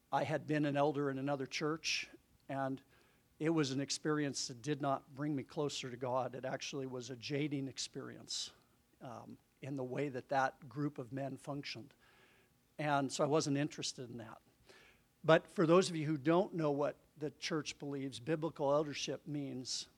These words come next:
that the authority for the church is entirely from Jesus Christ. Jesus Christ is the, the chief shepherd of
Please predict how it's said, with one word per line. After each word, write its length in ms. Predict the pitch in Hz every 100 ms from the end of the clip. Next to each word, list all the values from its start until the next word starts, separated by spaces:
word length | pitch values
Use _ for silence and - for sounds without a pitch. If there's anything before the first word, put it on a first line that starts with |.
| _ _
that 240 | 156 135 - _ _ _ 139
the 140 | 139
authority 480 | 127 - 165 185 160
for 180 | - 151
the 100 | 123
church 680 | - 156 123 110 - - - _ _ _ _ _ _ _ _ _ _ _ _ _
is 180 | 147 135
entirely 580 | 135 - 170 165 147 135
from 280 | - 127 117
Jesus 400 | 139 123 - -
Christ. 480 | 123 - - -
Jesus 360 | - 151 143 139
Christ 460 | - 151 139 - -
is 440 | 170 160 143 - -
the, 140 | 123 - _
the 80 | 139
chief 460 | - - 190 160 147 -
shepherd 600 | - - 147 - 110 120 - _ _ _ _ _
of 100 | 135